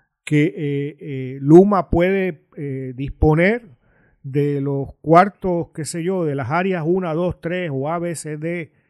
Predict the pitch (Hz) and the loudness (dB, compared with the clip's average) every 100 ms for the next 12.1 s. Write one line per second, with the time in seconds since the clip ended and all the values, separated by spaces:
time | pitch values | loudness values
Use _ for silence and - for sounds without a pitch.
0 | _ _ _ - 143 156 123 - _ _ | _ _ _ -8 2 4 4 -2 _ _
1 | _ _ _ _ - 120 120 139 165 156 | _ _ _ _ -6 -6 -4 -8 -8 -6
2 | 147 127 131 131 117 104 90 95 208 - | -6 -4 -6 -8 -12 -16 -18 -12 -12 -12
3 | 254 240 _ _ _ _ _ _ _ _ | -18 -20 _ _ _ _ _ _ _ _
4 | _ _ _ _ _ 131 110 98 85 131 | _ _ _ _ _ -12 -10 -12 -14 -10
5 | 196 254 _ _ _ 120 117 101 92 165 | -10 -10 _ _ _ -18 -16 -16 -6 -4
6 | 214 - 214 123 120 104 135 233 127 107 | -4 -8 -14 -12 -12 -8 -6 -6 -10 -16
7 | - 233 226 208 160 _ _ _ - - | -6 -4 -4 -12 -14 _ _ _ -6 -4
8 | - 220 302 302 - 202 170 233 247 196 | 2 2 2 2 4 4 2 0 -2 -4
9 | 180 _ _ _ 135 156 196 240 294 277 | -8 _ _ _ -4 4 8 8 8 2
10 | - 202 269 302 240 180 139 127 156 208 | 4 6 6 2 2 2 2 -4 -8 -6
11 | - 175 160 143 156 131 90 - - - | -4 -4 -4 2 2 2 -4 -16 -20 -20